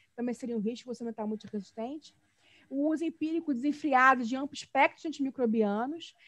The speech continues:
ausência de guias específicos com relação ao uso de antimicrobianos e quando que é o uso e qual antimicrobiano que você tem que usar na, junto da pandemia da covid dezenove, quando você tem, qual infecção que você tem que tratar, quando você não tem.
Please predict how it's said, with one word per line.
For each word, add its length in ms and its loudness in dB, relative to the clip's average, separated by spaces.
ausência 580 2
de 60 -4
guias 280 0
específicos 720 -6
com 100 -8
relação 600 0
ao 260 8
uso 140 4
de 60 -4
antimicrobianos 1080 -2
e 80 -12
quando 320 2
que 80 -2
é 60 6
o 80 6
uso 280 0
e 60 -4
qual 220 6
antimicrobiano 540 -2
que 80 -12
você 200 -4
tem 100 -6
que 80 -8
usar 480 2
na, 380 8
junto 340 -2
da 160 0
pandemia 400 4
da 80 4
covid 300 0
dezenove, 520 6
quando 200 -4
você 200 0
tem, 100 -2
qual 160 2
infecção 360 -2
que 80 -6
você 200 -4
tem 20 -2
que 60 -6
tratar, 480 4
quando 200 -4
você 220 -4
não 140 -4
tem. 360 -6